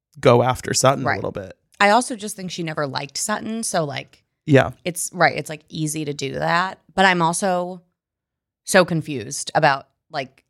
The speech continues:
Speaker 2: then, like, maybe she's distracting 'cause stuff about her was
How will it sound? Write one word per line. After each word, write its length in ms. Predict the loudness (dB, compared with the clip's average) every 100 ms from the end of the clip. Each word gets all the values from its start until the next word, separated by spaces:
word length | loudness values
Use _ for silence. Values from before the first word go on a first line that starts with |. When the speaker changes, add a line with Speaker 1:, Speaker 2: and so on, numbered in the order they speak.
| _
Speaker 2:
then, 200 | 2 4
like, 260 | 2 -2
maybe 280 | -2 0 -2
she's 180 | -4 -8
distracting 680 | -10 -2 2 2 0 -6 -4
'cause 140 | -4
stuff 260 | 0 0 0
about 240 | -4 -4
her 360 | 2 4 4 0
was 240 | -4 -10